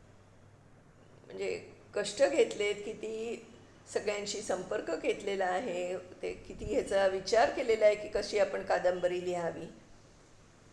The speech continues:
त्यानंतर त्या म्हणतात की त्यांनी सगळ्या म्हणजे सावरकर घराण्यातल्या ज्या व्यक्ती होत्या त्यांच्याशी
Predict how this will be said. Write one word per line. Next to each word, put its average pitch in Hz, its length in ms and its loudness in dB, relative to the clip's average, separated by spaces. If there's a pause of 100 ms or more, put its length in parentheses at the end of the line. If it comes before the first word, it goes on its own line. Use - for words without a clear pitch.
(160)
त्यानंतर 196 440 -2
त्या 190 180 0
म्हणतात 190 460 0 (680)
की 208 540 -6 (520)
त्यांनी 202 300 -4
सगळ्या 202 880 -2 (760)
म्हणजे 180 580 -6
सावरकर 185 520 2
घराण्यातल्या 175 680 -4
ज्या 175 200 0
व्यक्ती 170 360 -4
होत्या 190 340 2
त्यांच्याशी 180 960 -4